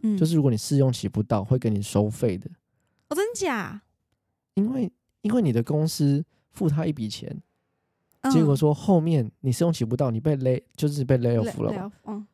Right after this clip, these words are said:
Speaker 2: 所以他那个钱是拿不到的，他要等到你，我猜的啦，他要等到你试用期过了，他可以才拿，
Speaker 1: 嗯。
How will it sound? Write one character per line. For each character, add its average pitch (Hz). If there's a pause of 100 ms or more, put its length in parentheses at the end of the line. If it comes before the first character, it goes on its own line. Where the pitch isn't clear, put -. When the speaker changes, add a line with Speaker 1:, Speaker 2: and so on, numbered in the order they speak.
Speaker 2:
所 -
以 185
他 185
那 196
个 185
钱 123
是 139
拿 104
不 101
到 117
的， -
他 185
要 208
等 175
到 147
你， 120 (800)
我 131
猜 160
的 147
啦， 101
他 -
要 165
等 123
到 123
你 123
试 139
用 135
期 -
过 127
了， - (400)
他 -
可 143
以 123
才 120
拿， 107
Speaker 1:
嗯。 -